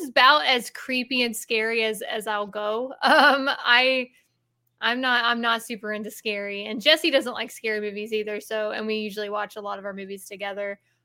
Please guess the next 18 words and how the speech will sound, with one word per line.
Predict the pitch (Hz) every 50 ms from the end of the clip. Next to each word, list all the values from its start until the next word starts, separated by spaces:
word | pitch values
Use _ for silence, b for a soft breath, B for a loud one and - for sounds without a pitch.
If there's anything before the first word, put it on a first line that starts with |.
| _ -
Um, | 202 190 185 180 175 180 180 202
so | - - - 196 190 190 190 - -
I'm | - 214 220 226
not, | 247 254 269 285 277 - -
yeah, | 247 226 220 214 214 -
I'm, | 214 214 214 220 - -
so | - 240
you | 233 233 277 330
can | 359 339
go | 311 311 294
ahead | 311 294 277 269 262 262 269 262
and, | 262 240 226 220 220 226
and, | - 220 220 208 208 208 220 - -
and, | 208 208 202 202 202 214 - -
and | - 214
talk | - - 220 220 -
about | 233 214 220 220 214 214
it. | 220 214 220 226